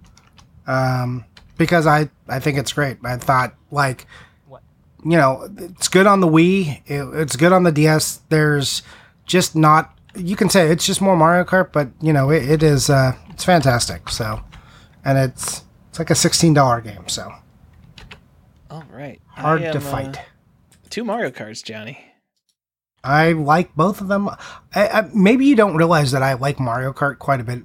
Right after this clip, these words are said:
Speaker 1: It is my favorite racing game. I don't actually really like other racing games, so, but I like to have the ability to play a racer.
Speaker 3: All right.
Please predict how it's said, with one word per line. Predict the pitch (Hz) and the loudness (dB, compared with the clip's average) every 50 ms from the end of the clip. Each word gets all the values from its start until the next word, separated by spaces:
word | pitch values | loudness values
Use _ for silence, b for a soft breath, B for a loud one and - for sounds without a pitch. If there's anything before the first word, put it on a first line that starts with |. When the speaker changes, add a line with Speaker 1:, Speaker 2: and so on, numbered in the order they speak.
| - - | -6 -4
Speaker 1:
It | 147 156 156 | 0 2 2
is | 170 156 143 | 2 2 2
my | 165 147 | 2 0
favorite | 131 - 143 139 135 123 | 0 0 -2 -4 -4 -6
racing | 110 113 117 - - 117 - | -8 -10 -12 -10 -12 -12 -14
game. | - - B B B B B B - | -16 -20 B B B B B B -2
I | 175 190 | 0 2
don't | 233 233 214 | 4 4 2
actually | 214 - - 190 180 156 | 2 0 0 2 0 0
really | 139 127 135 156 165 160 143 | 0 0 0 2 2 2 2
like | 131 123 139 131 - | 0 -2 -2 -2 0
other | 156 156 156 | 0 0 0
racing | 156 165 170 - 170 175 | 0 0 0 -2 -2 -2
games, | 170 180 185 190 190 - - B B B B B B B | -2 0 -2 -2 -4 -6 -10 B B B B B B B
so, | - - - 160 151 143 | -8 -2 2 2 2 2
but | 127 165 156 | 2 2 2
I | 143 | 2
like | 147 156 170 190 - | 2 2 2 2 2
to | - 175 | 2 0
have | - - 160 170 160 143 | 2 2 0 0 0 0
the | 151 151 | 0 0
ability | 135 127 147 147 147 135 127 | 0 2 0 0 0 0 -2
to | 120 117 | -4 -6
play | - - 143 123 | -6 -8 -8 -8
a | 110 98 | -8 -8
racer. | 101 101 104 - - - - - - _ _ _ _ _ _ _ _ _ _ _ _ _ _ _ _ _ _ _ _ _ - | -12 -14 -12 -10 -10 -10 -12 -16 -20 _ _ _ _ _ _ _ _ _ _ _ _ _ _ _ _ _ _ _ _ _ -12
Speaker 3:
All | 147 135 - | -12 -12 -12
right. | - 131 120 - | -14 -16 -18 -18